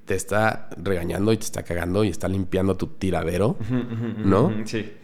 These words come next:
Speaker 1: O sea, el, el, el güey de alguna forma volvió a ser virgen.
Speaker 2: Sí, exacto.
Speaker 1: ¿No? O
Speaker 2: Sí, sí,
Speaker 1: sea,
Speaker 2: sí.
Speaker 1: ya es una virginidad de... mental lo que tiene este güey.
Speaker 2: Exacto.
Speaker 1: Que nunca va a poder curar.
Speaker 2: Exacto, sí.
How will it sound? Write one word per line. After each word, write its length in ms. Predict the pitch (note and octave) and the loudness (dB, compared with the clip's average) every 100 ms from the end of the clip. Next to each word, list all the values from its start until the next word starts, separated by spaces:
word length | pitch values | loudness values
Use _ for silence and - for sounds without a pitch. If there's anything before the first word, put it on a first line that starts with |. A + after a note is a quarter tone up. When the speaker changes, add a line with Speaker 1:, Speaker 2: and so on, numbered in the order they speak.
| - - - - - - - - - - - - - - - - - - - | -20 -20 -20 -20 -20 -20 -20 -20 -20 -20 -20 -20 -20 -20 -20 -20 -20 -12 0
Speaker 1:
O 100 | A#2+ | 6
sea, 260 | C#3 B2+ | 6 6
el, 380 | C3+ B2 C3 C3 | 6 6 6 6
el, 220 | C#3 C3+ - | 6 4 4
el 140 | B2+ | 4
güey 240 | B2+ D3+ D#3+ | 6 6 6
de 100 | C#3+ | 6
alguna 260 | C3 C#3+ | 6 4
forma 260 | C3 C#3 C#3+ | 4 4 6
volvió 380 | A#2 G2 A2 B2 | 6 6 6 6
a 60 | |
ser 200 | A2+ A2 | 4 6
virgen. 400 | G2 G2+ - F2+ - - - A2 | 6 4 0 -4 -8 -14 -18 -16
Speaker 2:
Sí, 220 | G#2+ C#3+ C#3 | -2 0 2
exacto. 380 | G2+ B2+ - - | 0 -2 -2 2
Speaker 1:
¿No? 160 | G#2 | 4
O 40 | C3+ | 4
Speaker 2:
Sí, 100 | G#2+ | 4
sí, 60 | |
Speaker 1:
sea, 260 | - A2 G2 | 4 6 4
Speaker 2:
sí. 120 | G2+ G2 - - - - | 0 -6 -12 -18 -20 -4
Speaker 1:
ya 140 | A2+ B2+ | 2 4
es 100 | B2 | 6
una 160 | C3+ | 6
virginidad 680 | A#2 G2+ G2+ G2 G2 G#2 A2 | 4 4 4 6 6 6 6
de... 580 | A2 F#2+ E2+ - F3 F2+ - - _ - - - | 6 6 6 4 2 -2 -6 -16 _ -20 -10 2
mental 600 | F2 E2 - G#2 F2 F2 | 2 2 2 2 2 0
lo 100 | - | 0
que 100 | - | 0
tiene 200 | G2 F#2+ | 2 2
este 160 | - | 2
güey. 280 | E2 F#2 E2+ - - - - | 2 2 2 -6 -12 -18 -12
Speaker 2:
Exacto. 280 | G#2 G2+ G2 | -6 -4 4
Speaker 1:
Que 80 | |
nunca 180 | G#2 C3+ | 4 6
va 60 | D3+ | 4
a 40 | |
poder 180 | C#3 D3 | 4 4
curar. 240 | C#3+ D3+ E3 - - - | 4 4 2 -6 -8 -8
Speaker 2:
Exacto, 420 | G#2+ A2+ A#2 F2+ - - - | -4 -4 -4 -14 -16 -20 -18
sí. 280 | - A2 | -8 -6